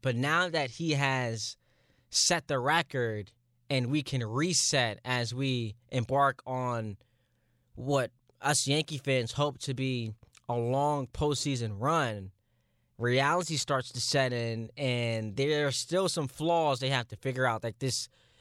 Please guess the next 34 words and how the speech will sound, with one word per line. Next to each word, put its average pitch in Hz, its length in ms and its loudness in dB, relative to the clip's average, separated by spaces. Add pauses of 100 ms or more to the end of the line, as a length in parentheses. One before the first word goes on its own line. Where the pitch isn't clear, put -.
(420)
this 123 240 0
closer 160 500 0
by 135 180 2
committee. 113 720 -2
How's 170 300 2
that 175 200 -2
gonna 127 200 -4
work 104 280 -8
out? 92 220 -10
Now, 127 320 -4 (180)
ironically 135 540 0
enough, 135 300 -2
the 117 100 -4
Dodgers 135 760 0
are 143 160 2
going 135 280 -2
to 127 140 -8
be 120 360 -2 (960)
doing 139 240 2
the 120 80 0
same 127 320 0
thing 139 340 0
because 110 380 -6 (320)
Craig 147 260 2
Kimbrel 143 400 0
just 127 320 -2 (800)
wasn't 123 640 2
good 156 240 4
at 123 140 2
all 160 200 4
for 131 160 -6
them 113 220 -4
this 110 240 -6
year. 104 300 -4